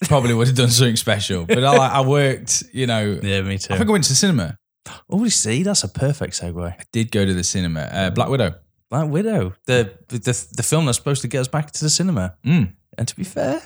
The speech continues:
Speaker 2: it did. I think it's posted some good numbers.
Speaker 1: Yeah, yeah, yeah. We'll talk about that in a few minutes. Before that, how's your week been?
Speaker 2: It's been cracking. I didn't realise, though, that I'd moved to the centre of the sun because heat's not my friend, mate.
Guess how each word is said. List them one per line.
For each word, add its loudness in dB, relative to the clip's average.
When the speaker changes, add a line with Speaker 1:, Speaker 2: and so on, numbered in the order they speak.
Speaker 2:
it -4
did. -2
I 4
think -4
it's -2
posted -2
some 0
good 0
numbers. -2
Speaker 1:
Yeah, 2
yeah, 0
yeah. 0
We'll 0
talk 2
about 2
that 0
in 2
a 2
few 0
minutes. 0
Before 2
that, 2
how's 2
your 4
week 2
been? 4
Speaker 2:
It's 0
been 2
cracking. 0
I 2
didn't 0
realise, 2
though, 2
that 0
I'd -2
moved -2
to -2
the 0
centre 0
of -4
the -4
sun -2
because 0
heat's 0
not 0
my 0
friend, -2
mate. -2